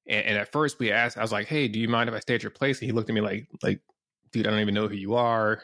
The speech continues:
No." That's kind of a weird question to ask. And my friend looked at, looked at her. She was like, "Oh, yeah, just, you know, see how it goes." So we ended up going out, partied till late. And now this guy was, like, drunk.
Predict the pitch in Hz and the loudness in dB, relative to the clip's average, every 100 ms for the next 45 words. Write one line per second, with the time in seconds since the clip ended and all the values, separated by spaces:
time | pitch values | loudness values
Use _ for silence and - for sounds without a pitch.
0 | - 110 104 101 101 98 - - - - | -6 0 2 4 2 0 -6 -18 -20 -20
1 | _ _ _ 101 107 - 110 95 113 104 | _ _ _ -4 -2 0 0 0 0 2
2 | 101 101 - 104 - 101 92 - - _ | 2 0 -2 -2 0 -2 0 -2 -8 _
3 | _ _ _ _ _ _ _ _ - 107 | _ _ _ _ _ _ _ _ -2 0
4 | 104 117 113 101 104 101 107 101 107 104 | 0 2 2 2 0 -2 -2 -6 -4 -4
5 | 110 - 107 143 131 120 123 123 123 139 | -4 -6 -4 0 2 2 2 0 0 -4
6 | - 131 127 127 - _ - - 131 117 | -4 -2 -2 -4 -12 _ -8 0 2 2
7 | 110 - - _ _ _ _ _ _ _ | 0 -4 -8 _ _ _ _ _ _ _
8 | - 117 143 156 135 143 139 107 101 - | -4 0 2 2 2 2 2 2 0 -2
9 | - - _ _ _ _ 135 123 123 - | -12 -20 _ _ _ _ 0 2 0 0
10 | 123 104 101 104 - - _ - 104 110 | 0 2 0 -4 -12 -20 _ -4 0 2
11 | 120 104 104 98 135 92 78 - - _ | 2 0 -4 -4 -4 -4 -6 -10 -20 _
12 | - 98 92 | 0 2 2